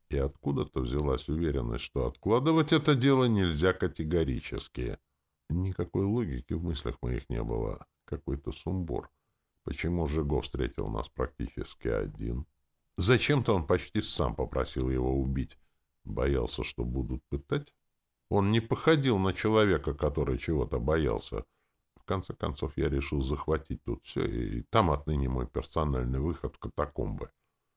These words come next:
Я буду часто туда ходить, прямо начиная с сегодняшней ночи, с этого момента. Жиго ходил туда, и мне нечего там бояться, незачем откладывать. И я толкнул дверь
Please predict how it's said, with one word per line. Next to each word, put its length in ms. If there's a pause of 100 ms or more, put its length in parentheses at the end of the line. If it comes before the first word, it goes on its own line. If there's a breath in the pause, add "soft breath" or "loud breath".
(220)
Я 80
буду 260
часто 500
туда 320
ходить, 440 (460)
прямо 280
начиная 520
с 60
сегодняшней 640
ночи, 320
с 140
этого 300
момента. 720 (540)
Жиго 420
ходил 480
туда, 520 (200)
и 140
мне 240
нечего 420
там 240
бояться, 680 (340)
незачем 580
откладывать. 680 (540)
И 80
я 140
толкнул 580
дверь 360